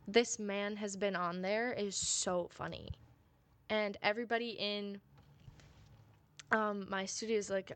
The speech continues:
"Oh, yeah, yeah, whatever," like, you know, 'cause, you know, he's just there <laughs> for us. Like, we see him all the time. Um, but then when there'll be, like, area recitals that he's accompanying somebody or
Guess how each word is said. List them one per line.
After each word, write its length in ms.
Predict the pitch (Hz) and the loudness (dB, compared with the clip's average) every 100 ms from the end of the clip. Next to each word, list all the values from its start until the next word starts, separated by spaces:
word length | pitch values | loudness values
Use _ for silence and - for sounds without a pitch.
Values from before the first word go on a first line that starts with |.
| - | 0
"Oh, 160 | 269 254 | 2 2
yeah, 400 | 254 247 196 107 | 2 2 0 -2
yeah, 400 | 220 214 - 220 233 | -2 -2 -4 -8 -4
whatever," 300 | 226 - - - | -2 -2 -4 -4
like, 160 | - - | -4 -2
you 140 | 254 240 | 0 0
know, 60 | - - - - - - - - - | -2 -18 -20 -20 -18 -16 -16 -16 0
'cause, 380 | 247 220 196 - - _ _ _ - | 2 2 -2 -14 -20 _ _ _ -2
you 140 | 220 | 0
know, 240 | 175 170 - _ | 0 -4 -6 _
he's 280 | - 247 269 | 2 4 4
just 240 | 240 202 175 | 2 -4 2
there 420 | 196 208 170 269 285 - - | 4 4 4 2 0 -6 -14
<laughs> 320 | - - _ - | -20 -20 _ -4
for 280 | - 226 | 4 4
us. 340 | 180 143 202 - | 4 -2 -4 -6
Like, 260 | 185 - - - - | -6 -8 -20 -20 -10
we 200 | 220 233 | -2 0
see 200 | 208 226 | 2 2
him 160 | 208 190 | 2 0
all 120 | 87 | -2
the 80 | - | 0
time. 280 | - 262 - - - - - - - - - _ - | 2 2 2 -14 -16 -14 -12 -12 -14 -16 -20 _ -2
Um, 420 | 208 190 - - - - - _ _ - | -2 -2 -6 -14 -18 -20 -20 _ _ -4
but 120 | 254 | 2
then 400 | 226 196 185 170 - - | 2 2 -6 -14 -20 -4
when 200 | 226 226 | 2 2
there'll 140 | 208 196 | 2 2
be, 160 | 214 | 2
like, 240 | 202 180 - | 2 0 0
area 340 | 180 185 180 | 0 2 2
recitals 920 | 185 196 202 185 185 180 180 190 190 - | 0 0 2 2 2 0 -2 -6 -10 0
that 120 | 185 | 0
he's 220 | 190 185 | 0 -2
accompanying 480 | 185 196 180 180 180 | -2 0 0 0 0
somebody 640 | 180 175 180 175 170 165 147 | 0 0 0 2 2 2 0
or 600 | - 180 180 170 151 | 0 2 2 0 -4